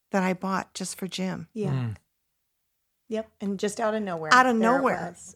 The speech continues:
Speaker 2: Mm-hmm.
Speaker 1: It just was overwhelming.
Speaker 3: Mm.
Speaker 1: But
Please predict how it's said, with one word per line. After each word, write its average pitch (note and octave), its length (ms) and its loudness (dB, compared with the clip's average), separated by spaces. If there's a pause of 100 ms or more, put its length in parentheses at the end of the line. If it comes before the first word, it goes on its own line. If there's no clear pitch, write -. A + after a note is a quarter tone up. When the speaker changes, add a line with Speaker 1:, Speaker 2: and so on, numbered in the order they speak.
Speaker 2:
Mm-hmm. F3+ 360 -6
Speaker 1:
It A3+ 220 0
just - 680 -2
was G3 220 -2
overwhelming. F#3+ 800 -4
Speaker 3:
Mm. A2+ 180 -4 (1120)
Speaker 1:
But A3 440 2